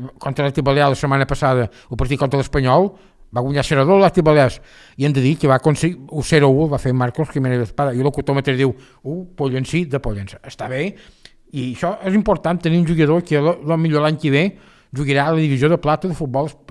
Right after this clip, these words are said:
espanyol, com és en Marcos. Ja anirem, ja n'hi deixarà en tot això, i veurem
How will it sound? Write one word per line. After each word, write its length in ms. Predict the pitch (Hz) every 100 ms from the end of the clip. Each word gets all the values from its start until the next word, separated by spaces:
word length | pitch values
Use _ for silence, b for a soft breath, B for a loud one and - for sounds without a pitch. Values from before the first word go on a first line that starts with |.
| -
espanyol, 400 | - 131 117 151 175 b b
com 160 | 110
és 80 | 107
en 80 | 110
Marcos. 280 | 101 95 104
Ja 80 | 143
anirem, 280 | 131 131 123
ja 160 | 135 131
n'hi 80 | 127
deixarà 280 | 120 135 147
en 80 | 139
tot 120 | 151
això, 260 | 143 185 208 214 B B B B B
i 80 | 135
veurem 240 | 131 127